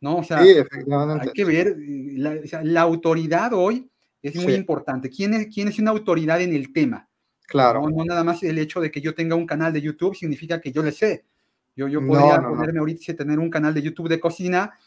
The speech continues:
Speaker 1: y se me quema el agua, p-, p-, p-, tengo mi canal, pero eso no significa que sea un buen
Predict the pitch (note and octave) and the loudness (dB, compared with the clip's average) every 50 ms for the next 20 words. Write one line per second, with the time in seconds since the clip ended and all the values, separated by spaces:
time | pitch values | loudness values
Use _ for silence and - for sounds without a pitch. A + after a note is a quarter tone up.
0 | _ _ _ _ - D3 - D#3+ D3 C#3+ C#3+ - E3+ E3 D#3+ E3+ F3 F3 G3 G3 | _ _ _ _ -14 -8 -6 -4 -4 -4 -2 -2 0 0 2 4 6 4 6 6
1 | F3+ D3 B2+ - - C#3 B2+ B2+ C3+ C3 - B2 B2 - D3+ E3 F3+ F#3+ E3+ - | 4 2 2 0 -4 -14 -8 -8 -8 -8 -8 -14 -8 -6 -4 -4 -2 -4 -4 -6
2 | - A#2 C3 E3+ G3 G3 E3+ - C#3+ C#3+ - E3 D#3+ E3 D#3+ E3 D#3+ D3+ C#3 E3+ | -4 -2 -2 0 0 -2 -2 -6 -8 -8 -6 -4 -4 -4 -4 -4 -4 -4 -4 -4
3 | E3 F3+ E3+ E3+ - - - D#3 D3 D3+ D3 D3 D3+ C#3 B2+ C3 | -2 -2 -2 -4 -6 -8 -6 -4 -4 -2 -2 -2 -2 -2 -4 -8